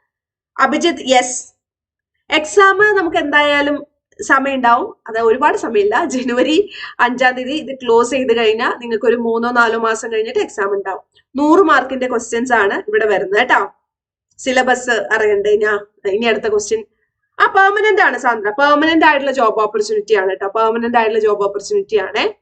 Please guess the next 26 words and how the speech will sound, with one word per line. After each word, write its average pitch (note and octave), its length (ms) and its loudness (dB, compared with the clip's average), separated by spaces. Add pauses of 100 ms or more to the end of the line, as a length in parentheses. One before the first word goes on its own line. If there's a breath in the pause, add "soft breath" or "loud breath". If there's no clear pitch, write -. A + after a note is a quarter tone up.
(720)
ഇനി E4 120 2
ഇതിൽ E4+ 220 4
വരുന്നത് C#4+ 340 2
ഇംഗ്ലീഷ്, C4+ 840 0 (1080)
ഇംഗ്ലീഷിന് D4+ 540 0
ഇരുപത് B3+ 480 0
മാർക്കാണ്. A#3 580 -2
നോർമൽ F4 440 4
നമുക്ക് D#4+ 240 0
എക്സാമിന് C#4 440 0
വരുന്ന B3 300 0
സെയിം A#3 300 -2
സിലബസ് A3 420 -2
ആണ് G#3+ 160 2
ഇംഗ്ലീഷിന്റെ G#3 500 2
വരുന്നത്. G3 480 -2 (540 soft breath)
ഇനി F4+ 460 4
കറന്റ് D#4+ 340 2
അഫയേഴ്സിൽ D4+ 680 -2
പതിനഞ്ച് C#4 520 -2
മാർക്കാണ്. A#3 560 0
അത് B3+ 320 -2
നാഷണൽ D4+ 640 2
വേണം, B3+ 460 0
ഇന്റർനാഷണലും B3 720 0
വേണം. G3+ 300 -2